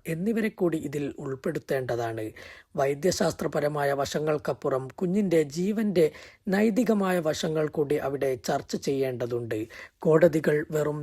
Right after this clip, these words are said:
നിയമവ്യാഖ്യാതാക്കൾ മാത്രമല്ല, സമൂഹത്തിന് ദിശാബോധം നൽകുന്ന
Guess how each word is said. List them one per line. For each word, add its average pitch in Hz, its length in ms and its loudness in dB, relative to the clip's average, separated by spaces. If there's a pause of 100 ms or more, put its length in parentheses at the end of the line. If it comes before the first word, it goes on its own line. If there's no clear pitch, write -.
നിയമവ്യാഖ്യാതാക്കൾ 160 1300 -2 (200)
മാത്രമല്ല, 131 580 -4 (420)
സമൂഹത്തിന് 190 640 2
ദിശാബോധം 180 680 0
നൽകുന്ന 151 400 -2